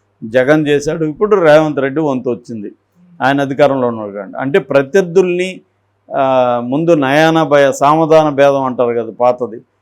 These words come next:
అలాగా ముందేమో డబ్బులు ఇస్తాము లేకపోతే పదవి ఇస్తామని ఆహ్వానించడం, లేనప్పుడు వాళ్ళని బెదిరించడం, వాళ్ళని కేసుల్లో ఇరికించడం.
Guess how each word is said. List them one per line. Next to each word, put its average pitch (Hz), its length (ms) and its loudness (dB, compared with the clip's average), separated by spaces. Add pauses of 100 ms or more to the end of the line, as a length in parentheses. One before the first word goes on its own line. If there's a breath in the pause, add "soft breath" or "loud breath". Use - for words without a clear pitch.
(200)
అలాగా 165 320 4
ముందేమో 156 920 0
డబ్బులు 131 280 0
ఇస్తాము 135 540 -2
లేకపోతే 127 320 0
పదవి 123 320 0
ఇస్తామని 127 440 -4
ఆహ్వానించడం, 120 760 -6 (540)
లేనప్పుడు 190 600 2
వాళ్ళని 147 460 2
బెదిరించడం, 143 800 -4
వాళ్ళని 127 260 -2
కేసుల్లో 143 580 0
ఇరికించడం. 127 640 -6